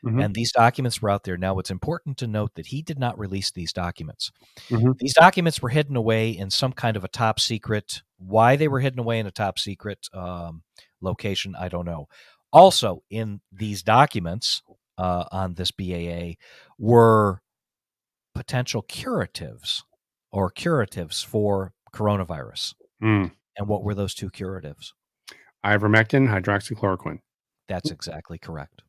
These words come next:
Speaker 2: So they knew it right from the start.
Speaker 1: They knew it from the start that that would be the way to stop this in the crib.
Speaker 2: That's correct. That was part of the statement of work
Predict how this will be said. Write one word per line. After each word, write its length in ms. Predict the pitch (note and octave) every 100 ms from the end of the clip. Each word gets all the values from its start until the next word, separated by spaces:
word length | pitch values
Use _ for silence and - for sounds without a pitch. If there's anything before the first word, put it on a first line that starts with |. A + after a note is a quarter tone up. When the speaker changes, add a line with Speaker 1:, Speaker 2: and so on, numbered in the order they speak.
| _ -
Speaker 2:
So 180 | F2+
they 140 | D#2 D#2
knew 180 | E2 E2+
it 80 | -
right 180 | E2 -
from 160 | E2 E2
the 80 |
start. 400 | - - D2 _ - -
Speaker 1:
They 80 | A2+
knew 140 | A#2+
it 80 | A#2
from 140 | A#2
the 60 | A2+
start 300 | - A2+ G2
that 160 | G2 G2
that 180 | G2+
would 140 | G#2 G2
be 460 | G2+ G2 G2 G2 _
the 180 | G#2 F#2+
way 240 | G2+ G2+
to 80 | F#2+
stop 380 | - G#2+ G2+ -
this 240 | G#2 -
in 180 | - G#2+
the 80 | G2
crib. 340 | - G2 D#2 - _ _ _ _ _
Speaker 2:
That's 200 | F2 -
correct. 380 | - E2+ D#2+ - _ _
That 140 | F#2 F2
was 120 | F2+
part 400 | - G#2+ G#2+ - -
of 220 | F#2+ -
the 100 | D#2+
statement 680 | - - - F#2 - E2 -
of 200 | E2+ -
work 360 | D2+ - -